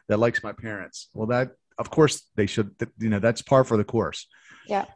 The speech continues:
Speaker 1: But
Speaker 2: Yeah.
Speaker 1: for me, three non-negotiables. I want somebody that's waiting to have sex until marriage,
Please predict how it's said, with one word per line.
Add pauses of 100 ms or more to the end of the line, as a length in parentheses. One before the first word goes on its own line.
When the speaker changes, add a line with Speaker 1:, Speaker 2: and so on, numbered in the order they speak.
Speaker 1:
But
Speaker 2:
Yeah.
Speaker 1:
for
me,
three
non-negotiables.
I
want
somebody
that's
waiting
to
have
sex
until
marriage,